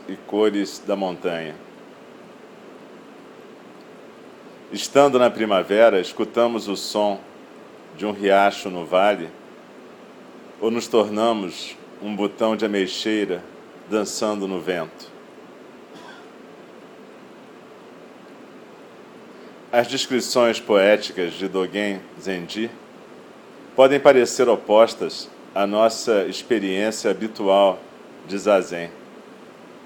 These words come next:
Frequentemente, estamos perturbados com dores físicas e cochilando, balançando de um lado para o outro.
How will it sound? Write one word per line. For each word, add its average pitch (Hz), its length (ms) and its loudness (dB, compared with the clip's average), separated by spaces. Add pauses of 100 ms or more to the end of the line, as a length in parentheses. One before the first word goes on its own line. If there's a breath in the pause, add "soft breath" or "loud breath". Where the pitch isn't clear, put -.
(360 loud breath)
Frequentemente, 127 960 0 (640)
estamos 117 420 -2
perturbados 104 960 2
com 101 180 -8
dores 95 400 -2
físicas 131 840 -6 (440)
e 113 60 -8
cochilando, 98 680 -2 (800)
balançando 98 580 0
de 92 140 -10
um 87 100 -6
lado 98 300 0
para 98 140 -10
o 87 120 -6
outro. - 420 -10